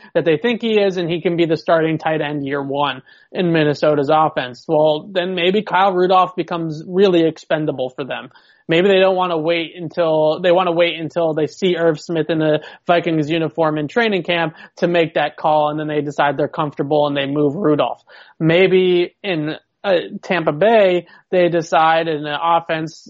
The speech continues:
uh, by Bruce Arians that's really only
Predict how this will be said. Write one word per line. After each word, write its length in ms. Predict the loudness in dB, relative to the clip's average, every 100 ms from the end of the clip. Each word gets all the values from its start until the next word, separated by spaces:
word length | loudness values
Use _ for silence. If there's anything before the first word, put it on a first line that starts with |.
| -4
uh, 220 | 0 0
by 220 | 0 -2
Bruce 280 | 0 -2 -2
Arians 440 | -4 -4 -2 -4
that's 200 | -4 -4
really 380 | -2 0 2 4
only 560 | 2 0 0 0 -2